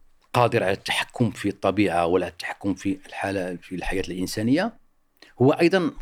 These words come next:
قادر على إسعاد البشرية، على إسعاد البشرية،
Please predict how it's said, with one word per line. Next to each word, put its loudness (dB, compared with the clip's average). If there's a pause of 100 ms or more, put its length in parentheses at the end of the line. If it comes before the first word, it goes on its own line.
قادر 2 (340)
على 2
إسعاد 2
البشرية، 0 (380)
على -4
إسعاد 0
البشرية، -4